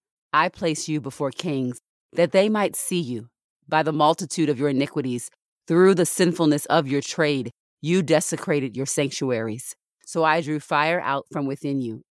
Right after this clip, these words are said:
It consumed you, and I turned you to ashes on the earth, before the eyes of all who saw you. All who know you among the peoples are shocked at you.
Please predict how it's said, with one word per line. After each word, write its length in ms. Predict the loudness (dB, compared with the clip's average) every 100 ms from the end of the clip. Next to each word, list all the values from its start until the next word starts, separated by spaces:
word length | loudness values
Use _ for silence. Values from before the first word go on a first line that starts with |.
| -6
It 180 | -6
consumed 600 | -6 -8 -8 -6 -4 -4 -6
you, 200 | -16 -18 _
and 140 | -4 -2
I 100 | -2
turned 460 | -2 -2 0 -2
you 420 | -4 -2 -2 -2 -8
to 220 | -10 -4 -2
ashes 440 | -2 -4 -10 -10
on 180 | -8 -8
the 140 | -6
earth, 360 | -6 -6 -10 _ _ _ _ _
before 260 | -4 -2 0
the 140 | 2
eyes 320 | 4 4 2
of 120 | -4 -4
all 300 | 0 2 0
who 240 | -2 -6
saw 300 | -6 -4 -2
you. 280 | -2 -4 -8 -12 -20 _ _
All 220 | 4 4
who 160 | 4 0
know 160 | 2 2
you 180 | 0 0
among 280 | 0 0
the 80 | -4
peoples 520 | -8 -10 -6 -6 -6 -10 -20 _ _
are 100 | 0
shocked 420 | 2 -2 -2 -6
at 100 | -8
you. 300 | -6 -10 -12